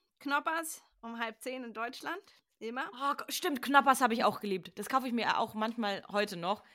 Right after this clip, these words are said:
Speaker 2: aber die bröseln immer so, es nervt. Ich hab sogar manchmal, weil ich die Werbung so cool fand, äh, wirklich mich zusammengerissen und gewartet und mein Knoppers immer erst um halb zehn gegessen.
Speaker 1: Boah,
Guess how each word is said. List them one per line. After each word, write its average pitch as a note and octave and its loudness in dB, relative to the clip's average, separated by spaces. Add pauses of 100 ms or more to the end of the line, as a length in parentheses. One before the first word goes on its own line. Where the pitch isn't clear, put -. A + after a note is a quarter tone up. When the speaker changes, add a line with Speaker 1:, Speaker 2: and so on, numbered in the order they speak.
(140)
Speaker 2:
aber G3 -6
die G#3 -2
bröseln G3 -2
immer E3 -6
so, E3 -10
es E3+ -12
nervt. D#3 -12 (1300)
Ich - -4
hab D#4 2
sogar C#4+ 2
manchmal, B3 4
weil A3+ 6
ich G#3 -8
die G#3 -2
Werbung A#3+ 2
so A#3 -6
cool A#3 0
fand, A3 -4
äh, E3+ -4
wirklich B3 -6
mich G#3+ -6
zusammengerissen G#3+ -4
und F#3 -10
gewartet F3+ -2
und A2 -12
mein F#3 -6 (180)
Knoppers G#3+ -6
immer G#3 -4
erst F3+ -6
um F3 -14
halb - -8
zehn F3 -12
gegessen. D#3 -16 (200)
Speaker 1:
Boah, A3+ 2